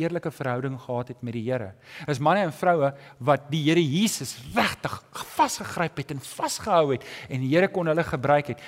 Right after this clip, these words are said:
Meer as die ouens wat klomp grade het, professors het by die universiteit, maar hulle is so ver weg van die Here af.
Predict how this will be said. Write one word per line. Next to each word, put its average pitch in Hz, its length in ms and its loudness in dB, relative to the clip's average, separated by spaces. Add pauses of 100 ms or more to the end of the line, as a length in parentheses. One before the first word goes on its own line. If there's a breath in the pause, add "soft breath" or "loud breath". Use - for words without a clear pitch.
(120 loud breath)
Meer 269 140 2
as 233 80 2
die - 120 0
ouens 175 200 2
wat 156 160 -8
klomp 180 200 -2
grade 165 380 2
het, 151 100 -4 (380)
professors 160 520 -6
het 147 160 -6
by 139 100 -2
die 131 120 -4
universiteit, 131 500 0 (920 loud breath)
maar 117 120 -4
hulle 113 100 -4
is - 180 -10
so 180 140 -4
ver 151 280 -2
weg 127 200 -6
van 131 140 -12
die 113 80 -6
Here 107 180 -6
af. - 180 -14